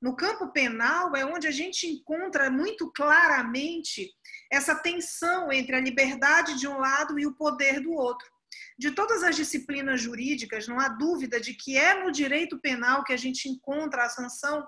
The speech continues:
mais aflitiva, não é? Porque a gente tá falando aqui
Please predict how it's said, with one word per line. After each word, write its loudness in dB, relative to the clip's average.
mais 2
aflitiva, -2
não 0
é? 4
Porque -6
a 0
gente -8
tá 0
falando -6
aqui -4